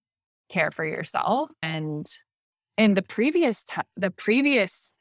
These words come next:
time when she went to the hospital on her own, her mom left her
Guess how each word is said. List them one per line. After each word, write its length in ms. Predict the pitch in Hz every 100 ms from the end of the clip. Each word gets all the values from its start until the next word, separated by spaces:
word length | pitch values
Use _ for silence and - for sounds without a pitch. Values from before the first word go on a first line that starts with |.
| -
time 640 | - 185 220 269 156 151
when 160 | 147 156
she 180 | -
went 160 | 180 175
to 40 | -
the 80 |
hospital 420 | 156 156 - 190 170
on 160 | 156
her 220 | 151 -
own, 460 | 143 139 165 240 302 - _ _ _ _ _ _ _
her 140 | - 226
mom 380 | 180 156 311 381
left 480 | 120 - 151 220 - _ - - -
her 680 | 175 147 139 135 131 156